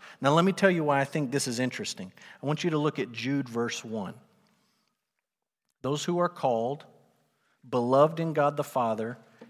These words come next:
and kept for Jesus Christ." That's who he's writing to. People who are called to salvation, people who are loved by the Father,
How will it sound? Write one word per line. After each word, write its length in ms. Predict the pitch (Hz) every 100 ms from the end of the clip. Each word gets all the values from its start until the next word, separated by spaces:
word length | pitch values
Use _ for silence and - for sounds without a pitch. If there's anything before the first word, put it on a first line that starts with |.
| _
and 260 | 123 110 -
kept 540 | - 175 123 - - - _ _ _
for 200 | - 127
Jesus 440 | 117 123 120 113
Christ." 600 | - - 95 87 - - -
That's 220 | 131 135
who 120 | 156 147
he's 160 | 127
writing 400 | 123 117 104 92 -
to. 160 | 95 - _ _ _ - _ -
People 520 | 175 175 127 107 147 -
who 140 | - 139
are 100 | 117
called 760 | - - 147 139 156 180 185 - -
to 100 | 175
salvation, 840 | - 175 175 123 110 - 127 160 - _ _ _ _ _ _ _ _ _ _ _ _ _ _
people 280 | - 151 147
who 140 | 131 135
are 140 | 110
loved 600 | 110 117 131 151 170 156
by 160 | 170 156
the 100 | 156
Father, 640 | - 127 110 101 107 135